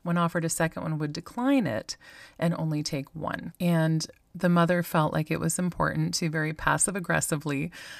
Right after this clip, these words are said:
um, say this out loud in a condescending tone. And her daughter in response was like, "Mom, why are you even bringing this up? Why are you even saying this?"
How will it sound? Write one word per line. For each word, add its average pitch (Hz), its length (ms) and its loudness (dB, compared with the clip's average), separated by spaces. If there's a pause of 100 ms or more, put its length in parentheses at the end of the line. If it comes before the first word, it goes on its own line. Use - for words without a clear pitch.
(160)
um, 156 300 2
say 185 420 0
this 156 440 0
out 170 240 2
loud 147 260 2
in 147 80 0
a 156 60 -4
condescending 151 520 -2
tone. 196 160 -4
And 185 120 -2
her 190 100 0
daughter 233 380 2
in 185 100 0
response 233 420 2
was 208 140 -2
like, 170 120 -2
"Mom, 180 300 0
why 190 160 -2
are 214 80 -2
you 220 180 0
even 180 180 -2
bringing 165 260 0
this 151 160 -2
up? 151 180 -4
Why 147 220 -4
are 160 100 0
you 170 200 0
even 143 240 -2
saying 147 320 -4
this?" - 320 -6